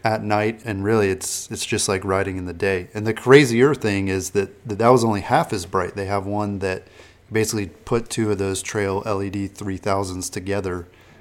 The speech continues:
and you get six thousand lumens, which is just insane. I'm not sure who needs that much light <laughs> unless you're, like, doing a photo shoot or something, but,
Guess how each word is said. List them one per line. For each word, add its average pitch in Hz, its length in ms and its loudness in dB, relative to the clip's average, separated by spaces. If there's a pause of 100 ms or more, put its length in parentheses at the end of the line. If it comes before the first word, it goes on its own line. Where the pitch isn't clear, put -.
(220)
and 92 460 -6 (300)
you 101 120 -8
get 95 160 -4
six - 320 -2
thousand 92 400 -2
lumens, 90 420 -10
which - 460 -10
is 92 200 -10
just - 280 -6
insane. 98 480 -4
I'm 95 100 -6
not 110 180 0
sure 107 200 0
who 123 300 2
needs 113 400 0
that 143 200 2
much 143 260 -2
light 151 260 2 (380)
<laughs> - 380 -20
unless 104 320 0
you're, 107 160 2
like, 98 200 2
doing 104 180 0
a 92 60 -2
photo 113 360 2
shoot 127 420 0
or 120 60 -4
something, 135 460 0
but, 95 300 -2